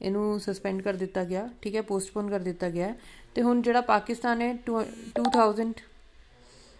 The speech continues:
ਟਵੈਂਟੀ ਟੂ ਦੇ ਵਿੱਚ ਹੋਸਟ ਕਰੇਗਾ। And ਫਸਟ ਇਹ, ਹੋਰ ਇਹਦੇ ਬਾਰੇ, ਅ, ਜਿਹੜੀਆਂ ਚੀਜ਼ਾਂ ਤੁਸੀਂ ਪੜ੍ਹਨੀਆਂ ਨੇ ਉਹ ਹੈ ਕਿ ਏਸ਼ੀਆ ਕੱਪ ਪਹਿਲੀ ਵਾਰ ਕਦੋਂ ਹੋਇਆ ਸੀ? ਨਾਈਨਟੀਨ ਏਟੀ ਫੋਰ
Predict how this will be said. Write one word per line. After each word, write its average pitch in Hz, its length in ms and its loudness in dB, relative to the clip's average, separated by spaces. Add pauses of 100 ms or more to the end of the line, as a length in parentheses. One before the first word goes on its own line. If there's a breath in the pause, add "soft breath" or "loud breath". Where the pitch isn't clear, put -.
(160)
ਟਵੈਂਟੀ 226 320 2
ਟੂ 233 200 0
ਦੇ 233 120 4
ਵਿੱਚ 233 240 -4
ਹੋਸਟ 220 240 0
ਕਰੇਗਾ। 196 420 0 (460 loud breath)
And 220 80 0
ਫਸਟ 294 360 4
ਇਹ, 247 280 0 (180)
ਹੋਰ 240 160 6
ਇਹਦੇ 247 160 4
ਬਾਰੇ, 247 440 0 (200)
ਅ, 196 40 0
ਜਿਹੜੀਆਂ 208 320 -2
ਚੀਜ਼ਾਂ 208 280 -4
ਤੁਸੀਂ 202 200 -8
ਪੜ੍ਹਨੀਆਂ 202 340 -2
ਨੇ 202 80 -2
ਉਹ 202 120 0
ਹੈ 196 300 -2 (380 loud breath)
ਕਿ - 260 -4
ਏਸ਼ੀਆ 254 360 0
ਕੱਪ 240 340 0 (360)
ਪਹਿਲੀ 233 200 2
ਵਾਰ 262 180 6
ਕਦੋਂ 233 220 2
ਹੋਇਆ 220 220 4
ਸੀ? 254 200 -2
ਨਾਈਨਟੀਨ 208 500 -2
ਏਟੀ 202 220 -2
ਫੋਰ 214 320 0